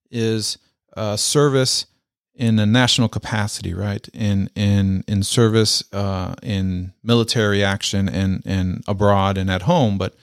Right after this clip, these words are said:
from a national standpoint. And then the R in responders, it's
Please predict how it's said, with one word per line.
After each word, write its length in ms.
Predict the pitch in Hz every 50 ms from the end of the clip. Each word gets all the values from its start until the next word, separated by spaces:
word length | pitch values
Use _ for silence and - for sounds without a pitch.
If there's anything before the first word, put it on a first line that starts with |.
| _ _ _ _ _ _
from 200 | - 107 104 101
a 100 | 101 101
national 460 | 98 110 113 113 113 - - 101 95
standpoint. 580 | - - - 92 87 - _ - - 95 104 _ _ _ _ _ _ _ _ -
And 140 | 117 120
then 160 | 127 123 131 120
the 140 | 113 117
R 220 | 135 160 160 147 139
in 80 | 123
responders, 880 | 110 107 104 - - - - 156 175 180 170 135 117 107 104 104 - - _ _ _ _ _ _ -
it's 340 | 110 110 110 - - -